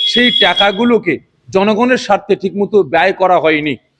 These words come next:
আজকে এক শ্রেণীর মানুষ, কিছু কিছু ব্যক্তি, তারা নিজেদের ব্যক্তিগত স্বার্থ সিদ্ধি করার জন্য আজকে তারা আত্মসাৎ করে বেড়াচ্ছে।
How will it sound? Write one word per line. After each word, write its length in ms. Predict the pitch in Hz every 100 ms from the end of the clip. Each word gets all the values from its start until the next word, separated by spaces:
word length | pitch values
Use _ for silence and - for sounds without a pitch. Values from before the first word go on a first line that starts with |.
| -
আজকে 200 | 160 147
এক 140 | 180 -
শ্রেণীর 380 | - 214 214
মানুষ, 320 | 185 190 208 -
কিছু 200 | 196 180
কিছু 220 | 202 208
ব্যক্তি, 340 | 170 185 - 214
তারা 240 | 202 185 196
নিজেদের 440 | 180 185 202 233
ব্যক্তিগত 460 | 185 202 - 220 214
স্বার্থ 280 | 190 180 -
সিদ্ধি 320 | 180 175 156
করার 300 | 170 170 170
জন্য 240 | 135 151 143 123 _ _ -
আজকে 260 | 139 139
তারা 240 | 175 165 165
আত্মসাৎ 500 | 156 160 180 - 175
করে 180 | 170 160
বেড়াচ্ছে। 460 | 139 127 123 -